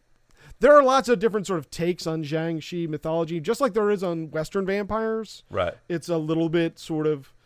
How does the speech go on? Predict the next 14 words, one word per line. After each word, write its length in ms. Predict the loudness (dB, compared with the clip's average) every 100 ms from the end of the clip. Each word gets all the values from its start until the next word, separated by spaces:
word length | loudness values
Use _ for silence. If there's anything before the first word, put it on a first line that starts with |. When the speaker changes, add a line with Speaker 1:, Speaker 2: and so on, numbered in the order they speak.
| _ _ -10
Speaker 1:
not 400 | -4 0 0 0
cohesive. 680 | 2 2 0 -6 -2 -2 -4 _ _ _
So 140 | 2
I've 80 | 4
done 140 | 4 4
my 120 | 4
best 220 | 4 0
to 60 | -2
try 340 | -4 0 2
and 380 | 2 -2 -8 -10
create 340 | -8 -4 -2 -4
my 340 | -2 0 0
cohesive 680 | 0 0 0 -4 -8 -6 -10
take 400 | -6 -6 -6 -12